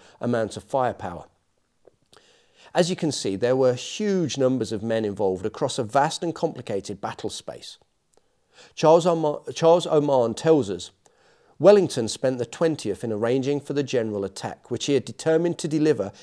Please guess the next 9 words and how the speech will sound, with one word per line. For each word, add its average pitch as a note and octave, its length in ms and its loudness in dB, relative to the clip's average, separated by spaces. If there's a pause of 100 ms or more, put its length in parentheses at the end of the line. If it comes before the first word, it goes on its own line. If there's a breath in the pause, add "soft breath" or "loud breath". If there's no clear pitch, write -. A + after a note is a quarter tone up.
(160 loud breath)
if F3+ 300 4
Joseph A#2+ 380 2
stood G2+ 260 -4
his F2 120 -10
ground." G2 440 -6 (1000)
The A#2+ 100 -4
plan D#3 300 -2
was G#2+ 120 -6
ambitious, G2 500 -10